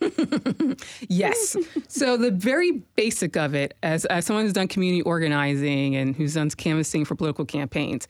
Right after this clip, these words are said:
if someone says, "I might come, I'll think about it, I maybe," that is a no.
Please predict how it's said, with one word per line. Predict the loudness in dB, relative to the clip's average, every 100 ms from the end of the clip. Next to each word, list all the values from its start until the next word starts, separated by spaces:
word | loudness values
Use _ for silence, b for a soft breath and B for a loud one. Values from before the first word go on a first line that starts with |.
| B B B
if | -4
someone | 0 2 2 2
says, | 0 0 0
"I | 0 0
might | 2 2 0 -4
come, | -2 0 2 0 B B B
I'll | -2 -2
think | 0 0 0
about | 0 2 2
it, | 2 -2 B B
I | 0
maybe," | 2 2 2 2 0
that | 0 0 2
is | 2
a | 2
no. | 0 0 -4